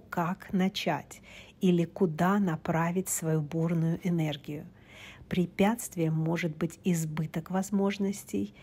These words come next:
или затруднение в определении наилучшего пути вперед. Поэтому мы посмотрим, что у вас в подсознании или в основании ситуации.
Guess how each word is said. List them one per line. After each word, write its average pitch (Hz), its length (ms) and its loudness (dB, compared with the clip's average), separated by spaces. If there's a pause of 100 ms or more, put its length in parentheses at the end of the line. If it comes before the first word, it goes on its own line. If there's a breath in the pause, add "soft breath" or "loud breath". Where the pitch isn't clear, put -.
(300 loud breath)
или 208 300 6
затруднение 170 960 2
в - 40 -8
определении 185 840 2
наилучшего 165 1000 2
пути 165 440 -2
вперед. 165 640 0 (2000 loud breath)
Поэтому 202 400 8
мы 190 140 8
посмотрим, 214 680 2
что - 280 0
у 190 100 2
вас 165 480 0 (320 loud breath)
в - 80 -14
подсознании 156 1000 0
или 156 120 0
в 147 80 -2
основании 170 840 2
ситуации. 160 880 -2